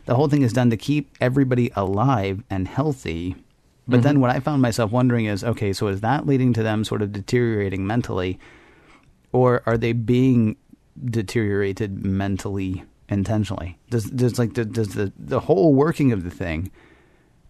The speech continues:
Speaker 1: make her smart for a little while,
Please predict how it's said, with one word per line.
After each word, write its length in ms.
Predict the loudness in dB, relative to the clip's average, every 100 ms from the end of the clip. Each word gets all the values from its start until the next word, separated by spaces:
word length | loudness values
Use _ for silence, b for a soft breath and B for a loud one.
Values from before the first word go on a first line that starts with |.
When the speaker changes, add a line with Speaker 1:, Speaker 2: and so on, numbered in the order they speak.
| _
Speaker 1:
make 400 | 0 2 0 -6 -2
her 240 | 2 2
smart 540 | -2 -2 0 0 -2
for 120 | -2 -2
a 60 |
little 280 | -2 -4 -4
while, 400 | -2 -2 -4